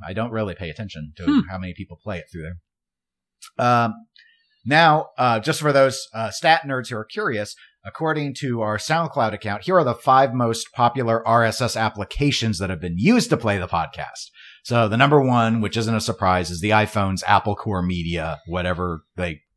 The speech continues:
Speaker 1: you know, I think it's actually branded as something different when people go in. I always call it Apple Core Media, and people are like, "What are you talking about?" I go, "Your default iPhone player." And they go, "Oh, okay."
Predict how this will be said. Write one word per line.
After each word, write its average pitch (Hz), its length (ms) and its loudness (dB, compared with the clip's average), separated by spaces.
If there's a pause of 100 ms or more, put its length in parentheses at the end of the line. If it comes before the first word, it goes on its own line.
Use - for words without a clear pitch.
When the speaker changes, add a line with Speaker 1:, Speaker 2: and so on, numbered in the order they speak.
Speaker 1:
you 101 100 -6
know, 95 60 -2
I 101 60 2
think 113 160 0
it's 117 120 -2
actually 101 260 0
branded 98 500 0
as 87 80 -12
something 92 240 -8
different 85 220 -12
when 87 80 -10
people - 240 -16
go 160 200 -14
in. - 120 -16
I - 80 6
always 151 180 4
call 113 220 -2
it 104 80 -4
Apple 107 180 -6
Core 92 200 -12
Media, 98 240 -12
and 92 80 -12
people 104 200 -14
are 95 60 -12
like, 90 120 -12 (340)
"What 151 100 -2
are 214 40 0
you 220 60 -2
talking 156 380 4
about?" 82 180 -6
I 87 80 -10
go, 87 260 -10
"Your 104 200 -6
default 98 340 -6
iPhone 78 400 -12
player." - 300 -18
And 80 80 -14
they 80 60 -12
go, - 140 -12
"Oh, 82 140 -14
okay." - 140 -20